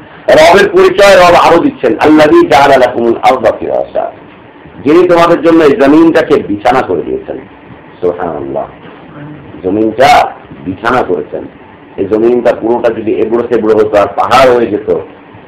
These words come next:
কিভাবে গাড়ি ঘোড়া চলতো, কিভাবে ক্ষেত খামার চলতো? পাহাড়ে ধানের চাষ হয়, পাহাড়ের উপরে, নিচে হচ্ছে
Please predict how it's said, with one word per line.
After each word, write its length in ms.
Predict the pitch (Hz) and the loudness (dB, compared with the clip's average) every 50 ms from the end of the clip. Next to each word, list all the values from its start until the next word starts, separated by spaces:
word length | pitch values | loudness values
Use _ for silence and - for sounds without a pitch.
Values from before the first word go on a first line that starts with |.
| - - | -14 -6
কিভাবে 260 | 107 117 127 127 131 | -2 0 2 2 2
গাড়ি 260 | 131 123 117 113 117 | 2 2 2 0 0
ঘোড়া 180 | 107 113 117 113 | 0 0 0 0
চলতো, 480 | 110 110 110 104 101 110 127 143 147 143 - - - - - - - - - - - - - - - - - - | 0 0 -4 -6 -4 -4 -4 -4 -4 -6 -10 -18 -20 -20 -20 -20 -20 -20 -20 -20 -20 -20 -20 -20 -20 -20 -14 -4
কিভাবে 280 | 104 110 117 120 120 120 | 0 0 2 2 0 -2
ক্ষেত 200 | 123 - 113 110 - - | -4 -6 -6 -6 -6 -6
খামার 280 | 113 110 113 107 - - | -4 -4 -4 -4 -6 -6
চলতো? 400 | 104 104 95 - 120 131 131 135 - - - - - - - - - - - - - - - | -8 -8 -6 -4 -4 -4 -4 -4 -8 -16 -20 -20 -20 -20 -20 -20 -20 -20 -20 -20 -18 -8 -6
পাহাড়ে 260 | 92 90 110 110 113 | -4 -2 0 0 0
ধানের 300 | 107 95 95 104 107 110 - - | 0 -2 -2 -2 -2 -2 0 -2
চাষ 200 | 113 107 - 107 | -2 -2 0 0
হয়, 300 | 117 123 - - - - - - - - - - - - - - - | 2 4 4 2 0 -4 -10 -18 -20 -20 -20 -20 -20 -20 -20 -10 -8
পাহাড়ের 240 | 80 87 95 98 98 | -4 -2 -2 -2 -2
উপরে, 320 | 95 90 107 113 127 147 - - - - - - - - - - | -2 0 0 2 2 0 -2 -4 -12 -20 -20 -20 -20 -20 -16 -10
নিচে 440 | 92 104 120 139 139 135 143 147 139 | -4 0 0 0 0 2 2 2 2
হচ্ছে 460 | 127 113 - - - - 90 80 76 | 4 2 0 -2 -4 -4 -4 -4 -4